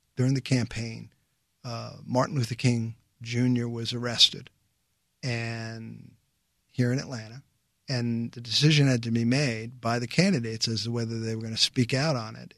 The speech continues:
And, uh, Nixon chose not to, feeling that as a lawyer it would not be appropriate. But J F K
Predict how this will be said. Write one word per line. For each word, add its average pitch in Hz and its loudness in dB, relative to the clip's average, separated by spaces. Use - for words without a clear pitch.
And, 117 -6
uh, 113 -14
Nixon 135 4
chose 127 4
not 117 0
to, - -10
feeling 117 0
that 117 -4
as 113 -2
a 120 -4
lawyer 120 0
it 120 -8
would 120 -6
not 113 -6
be 139 0
appropriate. 117 -6
But 117 0
J 139 6
F 147 4
K 117 0